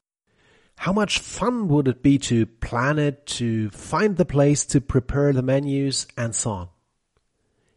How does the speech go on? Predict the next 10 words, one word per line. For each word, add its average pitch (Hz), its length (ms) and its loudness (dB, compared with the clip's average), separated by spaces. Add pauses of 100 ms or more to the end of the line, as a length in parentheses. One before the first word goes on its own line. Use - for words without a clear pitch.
(100)
If 180 140 4
you 202 100 2
plan 208 480 0
to 202 260 -2
travel 165 600 0
the 143 100 6
world, 131 540 -2 (360)
planning 170 520 0
the 131 100 -2
route 131 600 2